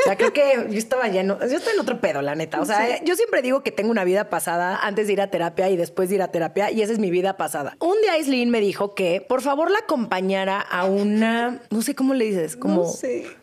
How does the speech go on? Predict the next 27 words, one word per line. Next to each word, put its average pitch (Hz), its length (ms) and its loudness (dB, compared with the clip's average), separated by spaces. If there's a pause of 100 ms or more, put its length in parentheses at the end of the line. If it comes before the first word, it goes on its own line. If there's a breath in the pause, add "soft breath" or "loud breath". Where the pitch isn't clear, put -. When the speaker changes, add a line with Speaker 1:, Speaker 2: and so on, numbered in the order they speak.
(140)
Speaker 1:
a 226 60 0
una 277 80 2
Speaker 2:
¿De, 339 80 4
Speaker 1:
iglesia. 233 560 0
Speaker 2:
de 240 140 2
cuál 262 200 -2
estás 311 300 -4
hablando? 233 380 -2
Speaker 1:
De 294 120 4
la 277 140 6
Speaker 2:
¿Qué? 262 60 6
Speaker 1:
de 247 80 2
City 330 200 2
Lights 320 360 2
Church. 330 500 0
Speaker 2:
Ah, 247 420 -2
ok. - 60 -12 (380)
Te 233 120 0
dije 285 260 0
que 359 120 0
me 262 80 0
acompañaras 220 760 -4
a 226 80 -2
una 240 180 0
iglesia 262 340 0
muy 233 180 0
moderna. 196 560 -4